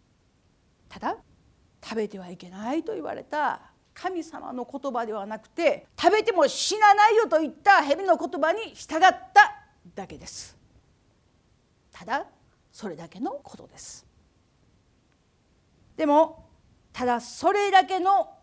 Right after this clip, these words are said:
ことのためにアダムは堕落し、エデンの園から追放されました。そしてこの世に死が入り込んで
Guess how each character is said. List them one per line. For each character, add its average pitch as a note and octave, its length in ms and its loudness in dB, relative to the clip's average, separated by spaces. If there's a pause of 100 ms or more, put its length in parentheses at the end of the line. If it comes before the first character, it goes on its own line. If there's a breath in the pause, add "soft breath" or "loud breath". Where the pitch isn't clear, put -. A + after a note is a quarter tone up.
こ C4 140 -16
と A3+ 120 -8
の F#3+ 120 -8
た G3 100 -12
め G3+ 140 -10
に D4+ 180 -4 (160)
ア D#4 120 0
ダ D4+ 120 -2
ム D4 120 -6
は F4+ 280 -2 (200)
堕 D4+ 160 4
落 D#4+ 240 4
し、 F#4+ 360 -4
エ F#4 120 6
デ F#4 100 2
ン D#4+ 100 0
の B3+ 120 -2
園 C#4 260 -2
か F#4 120 4
ら F4+ 280 6 (240)
追 G#4+ 240 0
放 D#4+ 220 4
さ C4 100 -6
れ A3 80 -8
ま D3 100 -14
し - 80 -20
た。 - 80 -16 (1200)
そ G3 120 -16
し - 100 -20
て A#3 120 -6
こ A3+ 120 -12
の A3 80 -8
世 G#3+ 120 -8
に D#4 280 -6 (280)
死 - 360 -8
が - 240 -2 (460)
入 E3 200 -18
り E3 80 -20
込 E3 120 -20
ん E3 120 -20
で G#3 240 -10